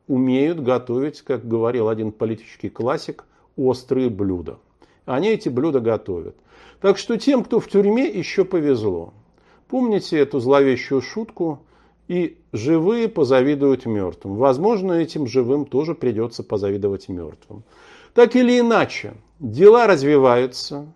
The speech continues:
Как я уже рассказывал много раз, они развиваются в соответствии с тем планом, который я описывал. Да, план был сдвинут. Я объяснил почему, в силу каких причин.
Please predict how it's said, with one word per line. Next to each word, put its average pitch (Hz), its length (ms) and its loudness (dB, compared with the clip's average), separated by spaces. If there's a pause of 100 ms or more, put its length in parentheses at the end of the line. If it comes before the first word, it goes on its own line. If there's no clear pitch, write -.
(480)
Как 196 220 0
я 202 140 8
уже 170 200 6
рассказывал 147 760 4
много 113 320 0
раз, 110 260 -2
они 190 300 4
развиваются 180 600 4
в - 40 -6
соответствии 165 640 -2
с 123 100 -10
тем 135 200 -2
планом, 180 460 2
который 151 460 -2
я 127 160 0
описывал. 98 640 -12 (360)
Да, 190 280 4
план 233 400 2
был 214 180 6
сдвинут. 110 480 -2
Я 247 200 0
объяснил 208 460 -2
почему, 117 540 -6
в - 80 -16
силу 247 300 -4
каких 147 380 -4
причин. 104 560 -10